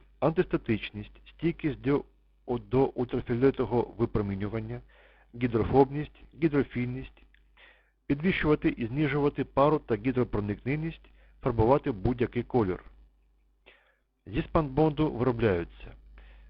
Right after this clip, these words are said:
халати різних фасонів білого і блакитного кольору, легкі захисні протипильові комбінезони з капюшоном і застіпкою-блискавкою. З тришарового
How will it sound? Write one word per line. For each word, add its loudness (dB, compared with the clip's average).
халати 2
різних -2
фасонів 0
білого 2
і -4
блакитного 0
кольору, -4
легкі 2
захисні 0
протипильові 0
комбінезони -2
з -20
капюшоном -2
і -2
застіпкою-блискавкою. -4
З -20
тришарового 2